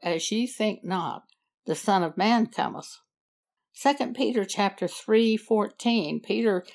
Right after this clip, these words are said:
tells us what to do to be ready. "Wherefore, beloved, seeing that ye look for such things, be diligent, that ye may be found of him in peace,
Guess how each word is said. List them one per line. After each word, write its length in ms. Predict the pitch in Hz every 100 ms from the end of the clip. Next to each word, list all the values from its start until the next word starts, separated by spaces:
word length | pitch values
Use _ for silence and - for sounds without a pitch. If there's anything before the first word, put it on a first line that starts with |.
| _ -
tells 380 | - 240 226 226
us 240 | 208 -
what 260 | 202 214 -
to 100 | 196
do 260 | 196 196
to 80 | 180
be 160 | 170 165
ready. 480 | 165 165 - - _ _ _ _ _ _ _ _ _ _ _ -
"Wherefore, 420 | 247 302 - 233
beloved, 480 | 190 185 175 170 180
seeing 380 | - 254 247 220
that 200 | - -
ye 140 | 170
look 240 | 175 277
for 100 | -
such 440 | 170 - 156 - -
things, 480 | 151 135 131 - - - - _ _ -
be 240 | 208 277
diligent, 560 | 269 247 220 147 - - _ _ _ _ _ _
that 320 | 175 170 -
ye 380 | 170 240 269 285
may 220 | 226 185
be 200 | 165 170
found 580 | - - 247 269 247 180 -
of 200 | 156 135
him 440 | - 143 131 131 143 _
in 240 | - 262 320
peace, 720 | - 143 139 127 - - -